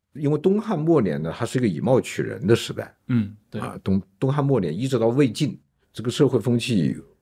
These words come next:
Speaker 1: 我们只能尊重历史啊。
Speaker 2: 对。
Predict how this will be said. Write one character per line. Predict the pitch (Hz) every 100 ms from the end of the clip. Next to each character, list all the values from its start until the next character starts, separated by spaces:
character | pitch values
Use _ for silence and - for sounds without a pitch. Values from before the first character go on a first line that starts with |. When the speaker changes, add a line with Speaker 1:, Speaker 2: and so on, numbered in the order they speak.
| _ _
Speaker 1:
我 | 95 92 90
们 | 87
只 | 120 90
能 | 85
尊 | 95 127
重 | 127 113
历 | 117
史 | 92 - -
啊。 | - - _
Speaker 2:
对。 | 113